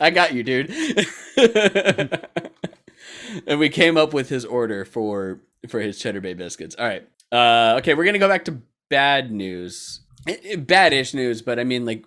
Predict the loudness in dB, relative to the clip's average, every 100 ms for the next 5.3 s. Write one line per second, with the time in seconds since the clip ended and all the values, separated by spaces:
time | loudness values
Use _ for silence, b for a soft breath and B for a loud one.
0 | _ -12 -4 -2 -2 -4 -8 -10 -12 -14
1 | -16 -16 -18 _ _ b b b -6 -6
2 | -8 -10 -10 -12 -12 -14 -20 b b b
3 | -4 -2 0 -4 -6 0 2 2 0 0
4 | 0 -2 -4 -6 -8 -4 -4 -2 -2 0
5 | 0 0 -2